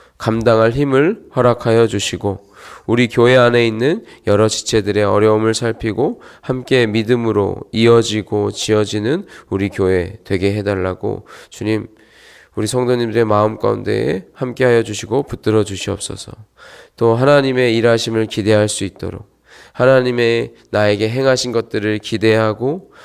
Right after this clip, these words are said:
또 기억할 수 있도록 우리가 함께 결단한 말씀 묵상을 충실히 또 기쁨으로 감당할 수 있도록, 그리고 그것을 통하여서 하나님과 더욱더 가까워지는 우리들 되게 해 주시옵소서.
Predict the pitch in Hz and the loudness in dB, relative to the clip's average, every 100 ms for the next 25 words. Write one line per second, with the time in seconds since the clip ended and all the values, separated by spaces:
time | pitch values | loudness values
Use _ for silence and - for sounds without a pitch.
0 | - - - 113 120 120 117 113 113 104 | -12 -10 -2 4 4 4 0 2 -4 -4
1 | 113 104 131 104 - - - - 110 117 | -2 -2 -2 -6 -12 -20 -8 -2 0 0
2 | 156 151 156 131 107 113 110 110 104 107 | -2 -2 0 0 0 2 2 2 2 0
3 | 104 117 104 98 107 104 104 98 113 _ | 0 -4 -6 -4 -2 -2 -2 -6 -12 _
4 | _ _ _ _ - 151 151 131 110 95 | _ _ _ _ -8 -4 -4 -4 -8 -10
5 | 104 _ _ _ _ 107 104 113 - 139 | -16 _ _ _ _ -8 -6 -6 0 2
6 | 131 123 110 104 107 107 104 98 90 85 | 4 2 0 -2 0 0 -2 -8 -8 -8
7 | 90 - _ _ - - 107 107 - 113 | -8 -12 _ _ -20 -10 0 0 0 0
8 | 120 117 123 120 117 113 123 147 208 - | 0 0 0 2 2 2 -2 -6 -8 -16
9 | _ 139 135 131 123 120 110 104 110 - | _ 2 2 2 0 2 -2 -2 -4 -4
10 | - 120 120 117 113 113 175 - - - | -2 2 4 4 2 -4 -4 -6 -20 -6
11 | 101 101 101 104 101 107 107 120 113 107 | -4 -2 -2 -2 0 0 0 -2 -4 -4
12 | 101 - 104 95 90 92 | -8 -2 -2 -2 -8 -8